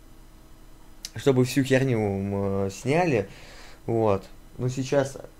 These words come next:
ужасный дождь на улице, поэтому я, э, не хочу идти. А у меня зонтика нет, денег ведь нет, я собираю на камеру и, бля, зубами хз чё. Такие дела.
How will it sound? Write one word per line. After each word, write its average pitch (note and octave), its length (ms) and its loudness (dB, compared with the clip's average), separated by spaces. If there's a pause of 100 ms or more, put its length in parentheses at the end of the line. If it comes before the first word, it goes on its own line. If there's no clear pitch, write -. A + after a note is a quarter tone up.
(380)
ужасный B2+ 500 4
дождь D#3 300 0
на B2+ 100 4
улице, A2 320 0
поэтому A2 420 0
я, G#2 280 0 (840)
э, A2 380 0
не A2+ 140 -2
хочу A#2 480 0 (360)
идти. G2+ 460 -8
А G#2+ 120 2
у A2 40 4
меня A#2+ 220 4
зонтика A#2 500 2
нет, B2 260 0
денег B2+ 400 2
ведь G#2+ 220 -4
нет, C3 220 2 (100)
я A2 140 2
собираю A#2 520 4
на A2 120 0
камеру B2+ 420 4
и, G#2+ 120 0
бля, A2 240 -2 (600)
зубами B2 380 4
хз A#2 480 4
чё. G#2 260 -2 (2250)
Такие D3 360 -4
дела. B2+ 400 2